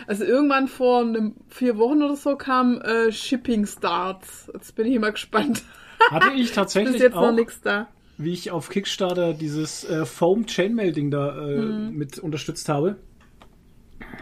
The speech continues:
Speaker 2: Ähm, hatte ich auch vor zwei, drei Wochen oder so, hatte ich auch so ein Shipping Begins, bla, bla,
Speaker 1: Mhm.
Speaker 2: aber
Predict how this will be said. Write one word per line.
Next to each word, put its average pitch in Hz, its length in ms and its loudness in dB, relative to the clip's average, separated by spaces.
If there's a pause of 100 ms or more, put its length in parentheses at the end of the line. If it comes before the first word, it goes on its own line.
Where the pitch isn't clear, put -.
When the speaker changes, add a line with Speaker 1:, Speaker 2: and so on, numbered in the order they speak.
(240)
Speaker 2:
Ähm, 143 600 4 (500)
hatte 143 140 -2
ich - 100 -8
auch 165 140 -2
vor - 160 -4
zwei, 139 180 -2
drei 170 180 0
Wochen 165 180 -2
oder 185 100 2
so, 165 140 0
hatte 156 120 -6
ich 160 120 -10
auch 165 140 -6
so 143 200 -2
ein 139 400 -4
Shipping 165 480 2
Begins, 147 440 -2
bla, 135 220 -2
bla, 135 320 2
Speaker 1:
Mhm. - 60 -6
Speaker 2:
aber 135 280 -4